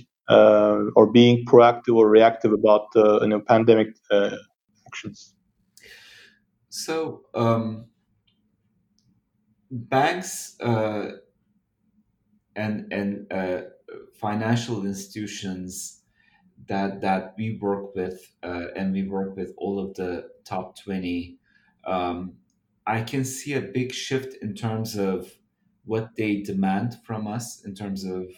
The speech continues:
Speaker 2: uh, digital consulting services. And how things have shifted initially was more towards, how can I make sure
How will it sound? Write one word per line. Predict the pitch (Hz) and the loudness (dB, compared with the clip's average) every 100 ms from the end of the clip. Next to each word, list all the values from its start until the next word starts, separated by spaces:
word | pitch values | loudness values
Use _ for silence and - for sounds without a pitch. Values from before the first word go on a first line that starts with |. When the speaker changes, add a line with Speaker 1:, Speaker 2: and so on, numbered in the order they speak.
| _ _ _ _ _ - | _ _ _ _ _ -12
Speaker 2:
uh, | 90 87 87 87 | -8 -6 -6 -8
digital | 107 107 - 104 | -8 -10 -8 -8
consulting | 98 98 95 101 101 - 95 | -8 -10 -8 -8 -8 -8 -12
services. | - 87 80 76 - - - - _ _ _ _ _ _ _ _ _ _ _ - | -12 -14 -14 -16 -16 -16 -18 -20 _ _ _ _ _ _ _ _ _ _ _ -4
And | 113 113 117 117 - | -2 0 -2 -4 -10
how | - 135 151 | -10 -8 -8
things | - 170 156 - | -10 -12 -12 -6
have | 120 113 | -4 -4
shifted | - - 156 151 - 113 - - | -8 -8 -8 -8 -6 -6 -8 -4
initially | 120 127 - 127 110 104 101 98 - _ _ _ | -2 -2 -4 -6 -4 -4 -4 -4 -10 _ _ _
was | 101 110 110 107 | -6 -4 -4 -6
more | 107 120 117 | -2 -2 -2
towards, | 120 110 101 98 - - - _ _ _ _ _ _ _ | -6 -4 -4 -4 -10 -14 -18 _ _ _ _ _ _ _
how | 107 110 131 139 | -14 -4 -4 -4
can | - 131 117 | -6 -2 0
I | 110 110 | 0 -2
make | 107 104 101 | -4 -4 -6
sure | - - 120 107 95 90 90 | -10 -4 -2 -2 -2 -4 -10